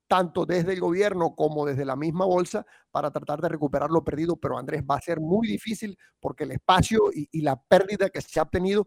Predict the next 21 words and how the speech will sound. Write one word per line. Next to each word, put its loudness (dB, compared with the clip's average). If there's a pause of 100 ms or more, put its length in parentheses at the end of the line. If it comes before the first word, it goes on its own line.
(160)
es -2
bastante 0
grande, -2
Andrés. 0
En 2
lo 8
corrido 8
del 4
año, 0 (300)
la -2
caída 0
del 4
índice 0
es 0
ma-, -2
de 0
más -2
del -2
dieciocho 4
por -2
ciento -2